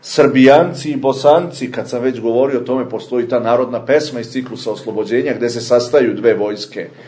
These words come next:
na Drini, bore se protiv zavojevača. Tada taj termin srbijanski nije imao pežorativno značenje kao danas.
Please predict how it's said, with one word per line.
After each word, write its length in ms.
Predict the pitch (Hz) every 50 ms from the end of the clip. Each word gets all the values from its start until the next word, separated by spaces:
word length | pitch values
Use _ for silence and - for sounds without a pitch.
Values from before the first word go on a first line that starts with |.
| - - - - - - _ _ -
na 140 | 110 117
Drini, 340 | 110 113 117 131 147 156 139
bore 320 | - - 120 135 139 131 127
se 180 | - 120 -
protiv 280 | - 113 101 - 113 101
zavojevača. 640 | 98 113 110 110 110 110 110 123 165 185 - 202 185
Tada 440 | 165 - 180 208 208 214 175 -
taj 240 | - 196 185 147 -
termin 340 | - 165 190 190 202 190 156
srbijanski 720 | - - 156 143 135 156 180 202 202 180 165 - - 156
nije 180 | 151 165 202 214
imao 240 | 208 196 165 - -
pežorativno 580 | 175 170 131 127 139 127 127 139 127 127 127
značenje 480 | 113 - 123 127 127 - 131 131 123 110
kao 240 | - 123 113 104 98
danas. 500 | 104 101 101 127 139 143 - - -